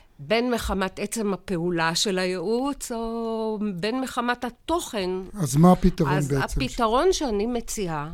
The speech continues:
Speaker 1: להתאים את הגישור, את ההליך, לנפשות הפועלות, וללכת על פי מה שמתאים גם למגשר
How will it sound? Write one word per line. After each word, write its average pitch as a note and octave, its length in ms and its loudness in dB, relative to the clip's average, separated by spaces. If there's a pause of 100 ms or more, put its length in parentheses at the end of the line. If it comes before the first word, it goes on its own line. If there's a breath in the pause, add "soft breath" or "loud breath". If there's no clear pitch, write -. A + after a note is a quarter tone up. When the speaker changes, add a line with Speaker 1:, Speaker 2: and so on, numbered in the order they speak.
(200)
Speaker 1:
להתאים F#3+ 840 -2 (300)
את - 180 -8
הגישור, E3+ 840 -2 (560)
את F3+ 140 -6
ההליך, F3+ 640 -2 (720 soft breath)
לנפשות G3 840 -2
הפועלות, E4 760 0 (380)
וללכת F3+ 1200 -4
על G3 120 -2 (100)
פי C#4 180 -4
מה B3 220 -2
שמתאים C4 760 -4 (1120)
גם A3+ 260 0
למגשר A#3 640 -4